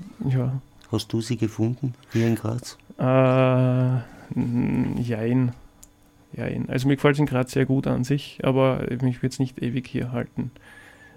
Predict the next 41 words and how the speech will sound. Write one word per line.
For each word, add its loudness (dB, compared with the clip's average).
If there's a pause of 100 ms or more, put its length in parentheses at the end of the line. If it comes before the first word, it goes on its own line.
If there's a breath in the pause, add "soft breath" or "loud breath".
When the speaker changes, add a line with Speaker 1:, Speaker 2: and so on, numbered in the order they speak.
(160 loud breath)
Speaker 1:
Was -4
aber 2
mehr 2
den 2
Grund -2
hat, -4
dass -4
es -6
eigentlich -2
egal -2
ist, -4
welche -2
Stadt. -2 (340)
Also -2
ich, -4
ich -4
möchte -4
einfach, -8
äh, -6
von -4
der -6
Stadt -14 (140)
weg -12
auf -8
lange -4
Sicht. -10 (400 loud breath)
Aber 2
Heimat 4
ist, -2
ist, -8 (840 loud breath)
ja, 4
ein 2
Begriff, -4
der 2
irgendwie 2
mich 4
lang 2
überhaupt 2
nicht 2
tangiert 2
hat. -4